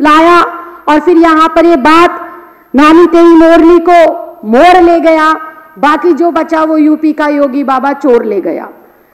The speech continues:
गरीबों का राशन खाना, गरीबों की स्वास्थ्य सेवाओं पर डाका डालना, गरीब लोगों को उनके अधिकारों से वंचित रखना, अगर किसी ने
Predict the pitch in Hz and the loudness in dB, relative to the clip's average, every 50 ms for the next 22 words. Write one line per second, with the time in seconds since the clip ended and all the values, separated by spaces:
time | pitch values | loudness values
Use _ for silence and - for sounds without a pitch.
0 | _ - 196 233 254 269 302 330 330 359 392 392 381 392 381 392 381 359 - 381 | _ -12 -4 -2 0 2 2 2 2 4 2 0 2 0 0 0 0 0 -2 -6
1 | - - - - - - - - _ _ _ _ _ _ _ _ _ _ _ _ | -12 -16 -18 -20 -20 -20 -20 -20 _ _ _ _ _ _ _ _ _ _ _ _
2 | _ _ _ _ _ _ _ _ _ _ _ _ _ _ _ - 196 240 277 302 | _ _ _ _ _ _ _ _ _ _ _ _ _ _ _ -8 -4 -2 0 0
3 | 294 - 381 370 370 - 339 359 370 359 359 370 370 370 359 370 - - - - | 0 0 0 0 0 0 0 0 0 0 0 0 0 -2 -2 -4 -10 -18 -20 -20
4 | - - _ _ _ _ _ _ - - 269 285 330 359 - 403 403 392 392 381 | -20 -20 _ _ _ _ _ _ -6 -2 0 2 2 2 2 2 0 0 0 -2
5 | 339 - - 349 339 359 381 370 370 370 359 - 359 339 330 330 330 339 370 392 | -2 -2 -2 -2 0 0 -2 -2 -4 -8 -6 -4 -2 -2 0 0 0 0 0 0
6 | 392 392 381 359 302 294 330 339 339 349 370 370 330 359 349 359 359 359 339 359 | 0 0 0 0 0 0 0 0 0 0 0 0 2 2 2 2 2 2 2 2
7 | 359 370 359 349 359 - - - - - - - _ _ _ - - 277 320 370 | 2 2 0 0 -4 -10 -16 -18 -20 -20 -20 -20 _ _ _ -6 -4 0 2 2
8 | 392 392 320 277 311 311 330 330 339 294 392 415 403 403 403 381 359 330 262 - | 2 2 2 2 2 2 4 2 2 2 2 0 0 0 2 2 2 2 0 -2
9 | - - - - - - - 359 392 381 - - 392 370 349 277 339 - 349 339 | -8 -12 -16 -18 -14 -6 -2 0 0 0 0 0 -2 -2 0 0 -2 -2 0 0
10 | 339 370 403 415 - - 370 302 262 330 349 359 - 403 339 - 320 339 349 339 | 0 0 0 -2 -4 -4 -6 -4 -2 0 0 0 0 -2 -2 0 0 0 0 0
11 | 359 415 453 427 403 339 - - - - - - - - - - - 330 285 403 | 2 2 4 4 2 0 -2 -6 -12 -16 -18 -20 -20 -18 -8 -4 -2 0 2 2
12 | 403 392 415 - 370 - - 370 370 392 381 392 370 302 269 - - - | 2 2 2 0 0 2 2 2 4 4 4 4 2 0 -2 -4 -10 -16